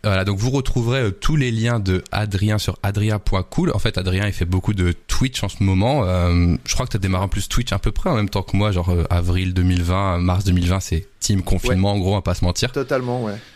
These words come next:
Speaker 1: Et, euh, je t'avoue qu'il y a pas mal de trucs que je fais sur Twitch, euh, euh, déjà à l'époque où je t'avais demandé, « Ah, tu utilises quoi pour faire ça ? Comment tu te
Speaker 2: Ah ouais,
Speaker 1: détournes ? »
Speaker 2: putain, je me rappelle. Ah
Speaker 1: Je te
Speaker 2: oui.
Speaker 1: dis, euh, Mix It Up, c'est toi qui m'as fait découvrir Mix It Up, le logiciel pour faire les événements.
Speaker 2: Ah oui,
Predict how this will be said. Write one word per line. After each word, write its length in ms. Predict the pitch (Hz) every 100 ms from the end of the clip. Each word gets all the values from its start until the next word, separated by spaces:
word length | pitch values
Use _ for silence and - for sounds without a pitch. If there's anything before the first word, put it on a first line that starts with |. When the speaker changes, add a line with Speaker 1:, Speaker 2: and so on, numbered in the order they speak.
| - - -
Speaker 1:
Et, 240 | 98 135
euh, 380 | 104 87 85 87
je 200 | 95 127
t'avoue 380 | 160 98 98 -
qu'il 120 | 104
y 20 |
a 40 |
pas 100 | 104 220
mal 80 |
de 80 | 131
trucs 260 | 107 - -
que 140 | 98
je 80 | 92
fais 160 | 90 117
sur 140 | 95
Twitch, 240 | - 135 -
euh, 340 | 90 87 85 - - _ -
euh, 200 | 82 82
déjà 260 | 87 95 127
à 40 |
l'époque 260 | 104 - 143
où 60 | 101
je 80 | -
t'avais 180 | 87
demandé, « 460 | 85 98 110 104 123 127
Ah, 80 |
tu 80 | -
utilises 320 | - 101 101
quoi 320 | - 123 113 107
pour 160 | 101
faire 180 | 104 101
ça ? 480 | - 113 110 113 107 98
Comment 160 | - 104
tu 140 | -
te 20 | 101
Speaker 2:
Ah 80 | 139
ouais, 120 | 170 180
Speaker 1:
détournes ? » 300 | 113 117 120
Speaker 2:
putain, 80 | 104
je 40 |
me 40 | 92
rappelle. 220 | 92 78 _ _ _
Ah 140 | - 147
Speaker 1:
Je 60 |
te 40 | 160
Speaker 2:
oui. 20 |
Speaker 1:
dis, 160 | 107 - - -
euh, 140 | 92 95
Mix 260 | 107 -
It 140 | 113 -
Up, 120 | 123
c'est 120 | - -
toi 120 | 110
qui 100 | 101
m'as 60 |
fait 100 | 87
découvrir 300 | 87 - 87 90
Mix 200 | 95 107
It 160 | 101
Up, 120 | 117
le 60 | 95
logiciel 380 | 87 85 - 90
pour 140 | -
faire 160 | - 85
les 160 | 85 85
événements. 600 | 85 92 95 104 107 113
Speaker 2:
Ah 120 | 175
oui, 300 | 202 208 -